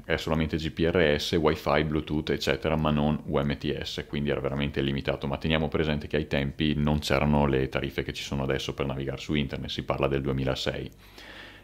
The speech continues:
Il ricevitore G P S l'ho, eh, comprato a parte, ho preso un Olux,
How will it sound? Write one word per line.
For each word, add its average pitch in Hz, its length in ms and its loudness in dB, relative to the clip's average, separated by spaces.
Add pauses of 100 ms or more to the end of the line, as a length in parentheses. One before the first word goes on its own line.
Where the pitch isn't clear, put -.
(120)
Il 104 160 8
ricevitore 87 500 6
G 85 120 0
P 85 280 6
S 78 240 -2
l'ho, 71 580 4
eh, 67 220 -6
comprato 73 400 0
a 76 40 0
parte, 76 360 0
ho 78 40 2
preso 73 260 2
un 71 100 2
Olux, 71 580 2